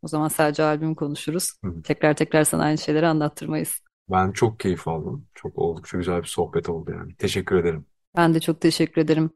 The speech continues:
Speaker 1: Sonsuz Çilek Tarlalarında Açık Radyo'nun elli altıncı yayın döneminin ilk programının sonuna geldik. Bu akşam Evdeki Saatli, yani Eren Alıcı ile birlikteydik. Evdeki Saat'in Haziran ayında yayınladığı Huzursuzluğun Meyvesi adlı ikinci albümünü ve son dönem çalışmalarını konuştuk.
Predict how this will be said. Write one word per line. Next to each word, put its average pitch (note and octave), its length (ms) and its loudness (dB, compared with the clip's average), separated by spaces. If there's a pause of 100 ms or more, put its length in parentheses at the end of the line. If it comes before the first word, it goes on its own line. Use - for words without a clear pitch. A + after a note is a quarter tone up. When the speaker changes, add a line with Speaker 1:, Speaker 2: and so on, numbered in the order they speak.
(300)
Speaker 1:
Sonsuz F3+ 420 4
Çilek F3 260 2
Tarlalarında E3+ 880 6
Açık - 300 -4
Radyo'nun E3+ 340 4
elli E3+ 300 2
altıncı F3+ 420 0
yayın E3 240 0
döneminin E3 400 0
ilk G3+ 200 -4
programının E3 440 0
sonuna F3+ 380 0
geldik. E3+ 400 2
Bu F3 60 2
akşam E3+ 320 -2
Evdeki E3+ 400 -2
Saatli, E3+ 540 2
yani E3 280 4
Eren E3+ 220 4
Alıcı E3 320 0
ile E3 200 0
birlikteydik. D#3+ 680 0
Evdeki E3 380 4
Saat'in E3 360 4
Haziran E3 400 2
ayında D#3 280 0
yayınladığı D#3 580 2
Huzursuzluğun E3 680 0
Meyvesi D#3+ 460 4
adlı D#3 480 2
ikinci D#3+ 380 0
albümünü D3+ 560 2
ve D#3+ 160 4
son D#3 300 0
dönem D3+ 220 -2
çalışmalarını D#3 640 0
konuştuk. D3 500 -2